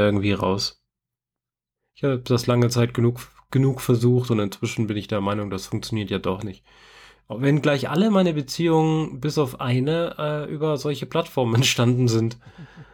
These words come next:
Aber, naja, dadurch wurden meistens Fernbeziehungen draus,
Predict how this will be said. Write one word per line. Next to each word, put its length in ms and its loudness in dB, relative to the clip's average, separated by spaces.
Aber, 680 0
naja, 440 0
dadurch 340 0
wurden 180 2
meistens 400 0
Fernbeziehungen 640 2
draus, 400 2